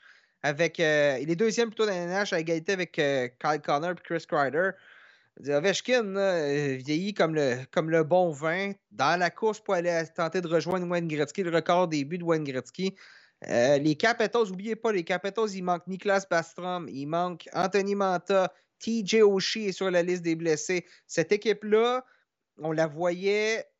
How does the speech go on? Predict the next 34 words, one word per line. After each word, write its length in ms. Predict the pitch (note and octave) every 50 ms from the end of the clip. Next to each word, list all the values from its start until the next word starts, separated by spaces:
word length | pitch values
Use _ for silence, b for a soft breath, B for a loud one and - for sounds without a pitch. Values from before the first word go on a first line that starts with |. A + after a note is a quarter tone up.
| _ _ _ _ _ _ _ _ _ _ -
tu 60 | -
sais, 180 | F#3+ E3 A2+ E3+
juste 180 | E3+ A3 G#3+ A#3+
essayer 260 | G#3 - - G#3 G#3
de 60 | G3+
survivre 600 | - - A3 F#3 E3 D3+ E3+ G#3+ G#3+ G#3 F#3 F3+
en 80 | E3 D#3+
début 260 | D3+ D#3 D3+ D3 D#3+
de 60 | D3+
saison, 480 | - F3 D#3+ D3+ D3+ C#3+ D3 E3+ E3 D#3
juste 200 | D#3+ G#3+ G3+ G#3+
essayer 340 | F#3 - - G3 G3+ A3
de 60 | G#3 -
se 100 | - G#3
tenir 420 | F3+ - - E3 G3 G#3 G#3 G3+
dans 140 | G3 F#3+ F3+
la 100 | E3+ D#3+
course 240 | - - F#3+ - -
aux 80 | F#3
séries 240 | E3+ - E3 E3 E3+
éliminatoires 680 | E3 E3 D#3+ D#3 D3+ C#3+ - E3+ F#3 F#3 G3+ G#3 G3+ b b b b b b
d'ici 300 | b C3 A#2+ - - -
au 100 | G#3+ G3+
retour 320 | F3+ F3 D#3+ D#3+ - F#3+ F#3+
des 120 | F3+ E3+
blessés. 520 | D#3+ D3+ D3 B2+ - - F#3+ G#3 A3+ A3 b b b b b
Et 80 | - C3
là, 80 | F3+
avec 220 | F#3 D#3+ D3+ D3+ -
Ovechkin 540 | F3 D#3 D#3+ D3 - - - G3 G3+ G3 F3+
qui, 440 | - - C#3+ C3 B2+ A#2+ A#2 A#2
qui, 300 | A2+ A#2 - - - _ _ _ _ _ _ _ _ _ - - _ _
qui 240 | - - - -
fait 340 | - - - D#3 C3+ - _